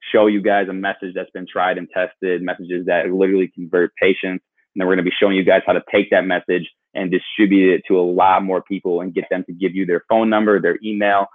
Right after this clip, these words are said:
and their name, so that ultimately it become a lead for your practice. Again, you're building your list, and it's gonna be a two-week masterclass, start to finish,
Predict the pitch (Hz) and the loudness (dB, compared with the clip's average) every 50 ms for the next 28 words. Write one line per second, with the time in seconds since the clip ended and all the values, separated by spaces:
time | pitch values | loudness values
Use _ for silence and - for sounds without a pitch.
0 | _ _ _ _ - 95 95 95 92 92 90 90 101 107 110 110 104 101 98 98 | _ _ _ _ -2 0 0 2 2 0 0 0 2 2 2 4 4 2 2 0
1 | - _ _ _ _ - - 101 98 - 107 104 101 95 - 104 98 95 95 90 | -4 _ _ _ _ -10 -4 -2 0 2 4 4 2 2 0 0 0 2 2 2
2 | 92 92 - - 95 92 95 98 95 92 92 101 101 98 85 - 95 95 90 - | 0 -2 -4 -4 -6 -4 0 0 0 0 0 -2 -2 -4 -4 -4 -4 -4 -4 0
3 | - 98 92 92 - - 98 90 - - 87 87 95 92 90 90 87 90 98 92 | 0 0 0 0 0 -2 -6 -6 -6 -6 -6 -4 -4 -2 -2 -4 -4 0 0 0
4 | 90 90 92 90 90 90 87 98 107 110 107 - _ _ _ _ _ _ _ - | 0 0 -2 -4 -4 -2 2 4 4 4 4 2 _ _ _ _ _ _ _ -8
5 | - 98 87 - 104 92 92 95 90 87 - - - 151 131 123 123 110 104 104 | -8 -6 -2 0 0 2 4 4 4 2 2 2 2 2 4 4 2 2 0 0
6 | 101 101 98 - 101 - - 104 98 98 95 - - 104 104 - - 95 - - | -2 -2 -2 -4 -6 -4 0 2 4 4 2 0 0 0 0 0 -2 -8 -10 -8
7 | 98 95 92 | -8 -8 -8